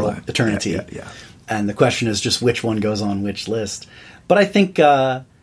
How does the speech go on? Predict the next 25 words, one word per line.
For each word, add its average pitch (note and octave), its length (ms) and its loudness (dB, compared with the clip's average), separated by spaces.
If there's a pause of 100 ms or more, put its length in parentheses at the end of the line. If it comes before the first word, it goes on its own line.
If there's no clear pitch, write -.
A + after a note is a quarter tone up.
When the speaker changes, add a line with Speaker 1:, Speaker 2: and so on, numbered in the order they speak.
(180)
Speaker 2:
and C#3 120 -2
again, D#3 160 4
Speaker 1:
And C#3+ 80 2
it's, B2+ 100 2
it's, E3 240 0
Speaker 2:
that, - 120 -6
Speaker 1:
that's D#3 140 2
speculative - 480 -2
Speaker 2:
and F3 80 6
that F#3+ 120 4
would F#3 100 2
be F3+ 80 8
an E3+ 60 8
Speaker 1:
work. D#3+ 40 6
Speaker 2:
example C3+ 380 2
of B2+ 60 0
the A2+ 40 -2
Speaker 1:
That's - 80 -4
Speaker 2:
thing B2+ 200 0
that A#2+ 80 -2
wouldn't A#2 240 -2
belong A#2 280 -2
in G2 120 -6
the G2+ 60 -8
sermon. G2+ 500 -6